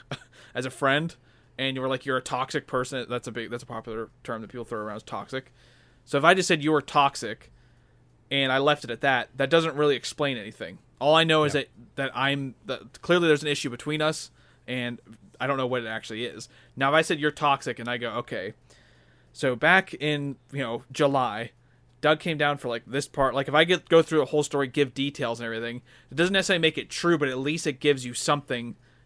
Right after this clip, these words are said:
Speaker 1: to go off of, and it adds, it adds something to it. It wasn't just a general, "This is what happened," in, you know, these vague titles or whatever of, of abuse or whatever. So he puts out a whole timeline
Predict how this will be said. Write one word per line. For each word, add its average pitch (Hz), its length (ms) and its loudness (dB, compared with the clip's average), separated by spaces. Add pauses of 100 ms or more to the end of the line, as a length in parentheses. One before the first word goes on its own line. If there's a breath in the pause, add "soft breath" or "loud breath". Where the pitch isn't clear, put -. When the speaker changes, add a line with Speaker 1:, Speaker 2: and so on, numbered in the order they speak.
Speaker 1:
to 147 120 -2
go 135 220 2
off 139 220 2
of, 147 220 -4
and 131 120 -6
it 120 120 -8
adds, 135 540 -2 (360 soft breath)
it 147 80 2
adds 165 180 4
something 165 400 2
to 135 240 -2
it. 107 160 -8 (340 soft breath)
It 123 80 -4
wasn't 151 280 4
just 135 160 -4
a 139 60 -4
general, 127 600 -2 (300 soft breath)
"This 151 280 2
is 131 100 -6
what 127 180 -2
happened," 123 580 -4
in, 120 320 -6
you 131 140 -8
know, 113 80 -6
these 120 180 -10
vague 117 320 -6 (600)
titles 113 420 -4
or 107 60 -10
whatever 104 380 -6
of, 110 240 -10 (300 soft breath)
of 120 120 -4
abuse 120 400 -8
or 107 40 -8
whatever. 98 180 -6
So 117 320 -4 (1080)
he 156 120 -4
puts 196 180 2
out 165 80 4
a 123 40 -2
whole 160 160 2
timeline 139 640 -2